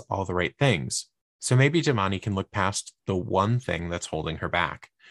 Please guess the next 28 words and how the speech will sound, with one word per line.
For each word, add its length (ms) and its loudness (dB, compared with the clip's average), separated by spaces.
She's 340 0
never 200 4
dated 480 -2
anyone 320 -4
with 180 -6
money 200 2
before, 520 -8
not 240 2
to 100 2
mention 560 -2
a 80 -2
white 240 0
girl 220 -2
with 180 -8
money. 340 -10
But 140 4
just 220 2
as 140 2
their 140 4
romance 420 2
intensifies 800 0
and 120 0
Damani 360 0
finally 380 0
lets 200 -2
her 80 -6
guard 300 2
down, 300 0